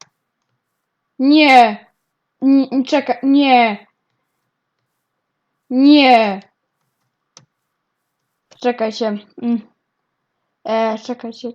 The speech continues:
Kon-, Control Alt A. Nie, nie. Ale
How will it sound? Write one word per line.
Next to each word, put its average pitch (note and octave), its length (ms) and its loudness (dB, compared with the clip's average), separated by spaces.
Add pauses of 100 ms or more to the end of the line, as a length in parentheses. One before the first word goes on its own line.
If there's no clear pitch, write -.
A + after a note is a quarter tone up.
Kon-, A3 380 -16 (200)
Control A3 720 -10 (580)
Alt G#3 460 -16
A. G3 140 -18 (720)
Nie, G3 240 -14 (380)
nie. - 160 -10 (460)
Ale C#4 340 4